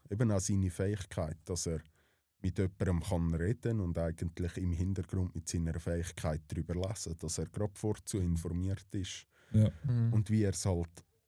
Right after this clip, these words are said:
Speaker 1: auch so anfängt zu verknüpfen et cetera, wie er sozusagen in die, in die Schuhe einwächst vom König sein und sein Wissen immer mehr
Speaker 3: Mhm.
Speaker 1: adaptiert in die Rolle.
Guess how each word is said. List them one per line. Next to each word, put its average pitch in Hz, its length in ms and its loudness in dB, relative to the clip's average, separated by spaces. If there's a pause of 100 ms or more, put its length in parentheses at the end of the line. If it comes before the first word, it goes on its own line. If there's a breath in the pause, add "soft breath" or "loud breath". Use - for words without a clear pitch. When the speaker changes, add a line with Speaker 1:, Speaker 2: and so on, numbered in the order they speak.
(360)
Speaker 1:
auch 87 280 2
so 87 320 2
anfängt 80 420 -2
zu - 100 -2
verknüpfen 101 540 0
et 92 140 -2
cetera, 87 580 -2
wie 101 200 2
er 104 100 2
sozusagen 85 560 -2
in 80 80 -4
die, 85 160 -4
in 80 400 -4
die 80 180 -2
Schuhe 101 480 0
einwächst 87 800 -2
vom 85 280 -2
König 98 440 0
sein 78 500 -4
und 76 340 -6
sein 87 160 -2 (100)
Wissen 95 380 2
immer 98 280 2
mehr 85 340 0
Speaker 3:
Mhm. 82 60 -6
Speaker 1:
adaptiert 87 920 -4 (240)
in 110 220 -12
die 92 120 2
Rolle. 78 400 -4